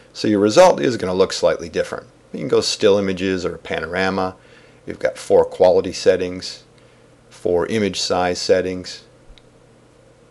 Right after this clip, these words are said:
So I can go with the medium resolution, and then file format. You can go P N G, J peg, or, uh, uncompressed tiff. And then notice notify by email when complete,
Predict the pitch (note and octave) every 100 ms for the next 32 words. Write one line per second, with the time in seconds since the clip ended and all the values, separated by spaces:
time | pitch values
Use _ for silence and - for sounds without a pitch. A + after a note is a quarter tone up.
0 | _ _ _ _ _ _ _ _ _ -
1 | A2 F2 C#2+ E2 D#2 D#2+ F#2 F2+ F2 E2
2 | F2 F2 - F#2+ E2 - _ _ _ -
3 | E2 D#2+ D2 - F2+ E2 - F2 E2+ E2
4 | E2 - _ _ - F2 E2 - - E2+
5 | D#2+ D#2+ E2+ D#2+ D#2 E2 - E2+ - -
6 | - - - - - - - G2 - -
7 | F2 - - - - - _ _ _ _
8 | _ _ _ _ _ _ _ _ _ _
9 | _ _ _ _ _ _ _ B2 A2+ G2+
10 | F#2+ F2 F2 - - G2 F#2+ - E2 D2+
11 | D2 - A2 G2+ F2+ E2 D#2 D2+ - -
12 | A#2+